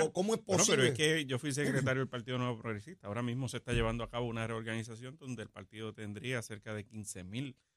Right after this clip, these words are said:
Speaker 2: delegados con voto en asamblea.
Speaker 1: Quince mil.
Speaker 2: Quince mil. Entonces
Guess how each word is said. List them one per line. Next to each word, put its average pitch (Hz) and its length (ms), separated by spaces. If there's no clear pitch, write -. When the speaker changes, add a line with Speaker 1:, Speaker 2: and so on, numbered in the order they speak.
Speaker 2:
delegados 107 720
con 101 180
voto 120 300
en 110 140
asamblea. 92 560
Speaker 1:
Quince 135 520
mil. 180 420
Speaker 2:
Quince 117 300
mil. 120 240
Entonces 139 520